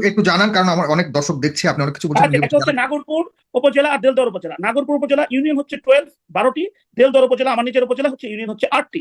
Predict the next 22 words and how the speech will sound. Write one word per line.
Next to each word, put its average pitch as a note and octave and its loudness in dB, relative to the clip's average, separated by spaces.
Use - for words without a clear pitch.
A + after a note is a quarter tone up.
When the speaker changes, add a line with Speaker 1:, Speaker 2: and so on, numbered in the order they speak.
Speaker 1:
টাঙ্গাইল, F3 0
Speaker 2:
আমি A3+ 0
Speaker 1:
টাঙ্গাইল। C4+ 0
Speaker 2:
উনিশ, E4 -4
টাঙ্গাইল। C4+ 0
Speaker 1:
হুম। - -10
Speaker 2:
আমি G#3+ -4
আঠারো C4+ 2
তারিখে D4 0
প্রতীক C#4 -4
পাওয়ার C4+ 2
জন্য B3+ -2
দেশবাসীর C#4 0
জানা C4+ -2
দরকার, A#3+ -2
আঠারো G#3+ -2
তারিখে D4 -4
প্রতীক B3+ 0
পাওয়ার B3 4
পরে C#4 4
আমি C4+ -2
আমার A#3+ -2